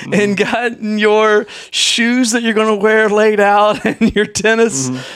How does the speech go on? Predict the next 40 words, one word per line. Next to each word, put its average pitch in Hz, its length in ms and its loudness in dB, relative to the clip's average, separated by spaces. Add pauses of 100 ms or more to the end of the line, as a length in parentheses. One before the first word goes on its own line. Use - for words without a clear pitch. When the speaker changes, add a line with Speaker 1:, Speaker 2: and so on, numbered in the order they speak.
(120)
Speaker 1:
stuff 214 500 0
ready 214 400 2
to 202 100 -2
go, 208 420 2
it's 190 280 -4
just, 208 180 -6
that's, 185 240 -2
that's 175 300 -2
the, 160 120 -4
that's 151 340 -4
the 151 100 -10
Grandpa 135 440 -4
Mike 127 300 -8
in 143 120 -10
you. 143 100 -12
Speaker 2:
Mm-hmm. 135 320 -12
Speaker 1:
That's 120 180 -6
the 147 80 -8
Grandpa 143 340 -10
Mike - 280 -12
in - 80 -14
you. 160 100 -16 (160)
Speaker 2:
Yeah. 127 200 -12 (180)
Speaker 1:
So 202 300 0
how 202 200 -2
do 254 80 -4
you 220 160 -4
keep 180 380 -10
from 135 320 -4
being 131 440 -4 (340)
busy? 135 500 -4
What, 190 320 -2
what 180 160 0
are 196 80 0
your, 160 640 -6
what 151 260 -4
are 147 60 -8
your 139 140 -6
keys? 139 460 -6
You, 143 180 -6